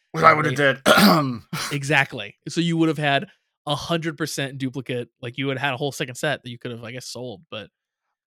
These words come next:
Speaker 2: um,
Speaker 1: But
Speaker 2: anyway,
Speaker 1: so,
Speaker 2: I
Speaker 1: with that point, though, if I would've opened that first box, like, if we would've did it together or whatever, and I would've pulled the whole set out of that first box,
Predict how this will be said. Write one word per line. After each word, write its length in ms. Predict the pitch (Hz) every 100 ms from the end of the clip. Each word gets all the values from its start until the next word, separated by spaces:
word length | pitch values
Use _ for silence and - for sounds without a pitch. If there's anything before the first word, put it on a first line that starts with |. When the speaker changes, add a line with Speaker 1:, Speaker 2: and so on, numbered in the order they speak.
| -
Speaker 2:
um, 280 | 110 87 95 _ _ _ _ -
Speaker 1:
But 100 | 156
Speaker 2:
anyway, 160 | 156
Speaker 1:
so, 340 | 143 151 135 -
Speaker 2:
I 160 | 143 -
Speaker 1:
with 260 | 127 160 175
that 200 | 139 -
point, 260 | 139 143 131
though, 340 | 98 60 101 - _ _ _ _ _ _ _ _
if 160 | 139 135
I 120 | 135
would've 180 | 139 151
opened 300 | 143 139 135
that 140 | 123 -
first 320 | 127 113 95
box, 640 | 113 107 - _ - - _ _ _ _ _ _
like, 140 | 127 120
if 140 | 127
we 60 | 131
would've 160 | 127
did 80 | 120
it 60 | 104
together 260 | 120 120
or 40 | 113
whatever, 400 | 92 60 60 -
and 80 | 131
I 20 |
would've 160 | 131 123
pulled 220 | 147 135
the 40 |
whole 180 | 117 123
set 220 | - 123
out 120 | 113 117
of 60 |
that 140 | 110 -
first 260 | 110 104
box, 480 | 101 104 - - -